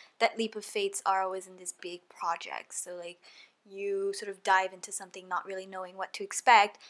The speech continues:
because, well, this is a big project and it demands so many things, so let's just see how this goes.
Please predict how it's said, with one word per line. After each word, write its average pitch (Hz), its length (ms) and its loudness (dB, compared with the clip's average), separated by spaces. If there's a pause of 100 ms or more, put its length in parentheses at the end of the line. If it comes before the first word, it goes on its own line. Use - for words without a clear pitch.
(120)
because, 214 540 4
well, 214 540 8
this 240 160 0
is 226 100 -4
a 240 60 0
big 226 220 6
project 214 440 2
and 208 100 -12
it 202 60 -14
demands 196 300 -6
so 202 100 -6
many 190 180 -16
things, 214 300 -6
so 214 60 -6
let's 196 180 -6
just 202 180 -8
see 202 120 -10
how 185 140 -8
this 185 180 -12
goes. 202 400 2